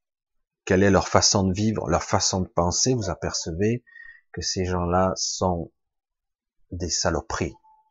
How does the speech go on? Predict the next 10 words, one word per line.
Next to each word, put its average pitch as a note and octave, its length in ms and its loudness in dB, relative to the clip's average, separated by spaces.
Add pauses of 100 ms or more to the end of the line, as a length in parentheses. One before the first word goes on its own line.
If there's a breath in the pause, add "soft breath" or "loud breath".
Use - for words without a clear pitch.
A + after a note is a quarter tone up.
(200)
Je D#2+ 260 -6
dis D#2 240 -8
mal F2+ 480 4
parce - 200 -2
que F#2 140 -2 (440 loud breath)
j'arrive E2+ 340 -6
pas A#2 120 6
à - 20 0
sortir - 500 -4
de, C2+ 100 -10